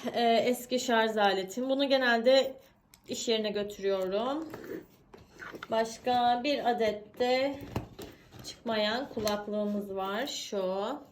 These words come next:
O şekilde çantamın içi bitti. Aslında daha çok şey de oluyor bazen ama bu sanırım en minimal hali. Ee, ben bu videoyu çok severek çektim.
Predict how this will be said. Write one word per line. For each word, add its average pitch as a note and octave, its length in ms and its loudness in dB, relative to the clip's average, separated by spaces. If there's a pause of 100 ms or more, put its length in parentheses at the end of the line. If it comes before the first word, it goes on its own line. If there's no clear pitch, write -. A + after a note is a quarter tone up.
(760)
O F#4 60 4
şekilde D4 580 2
çantamın D4+ 480 0
içi D4+ 280 -4
bitti. D4+ 500 -4 (260)
Aslında F4+ 320 4
daha F4 160 2
çok F#4+ 240 2
şey F4 340 6
de D#4+ 80 8
oluyor A3 400 6
bazen G#3 380 4
ama F4+ 240 4
bu E4+ 120 6
sanırım E4 440 0
en D#4 180 2
minimal C#4 420 4
hali. C4 640 4 (640)
Ee, A3+ 500 2
ben E4 180 6
bu F#4+ 100 8
videoyu F#4 280 10
çok F#4 260 4
severek D#4 720 6
çektim. B3+ 600 0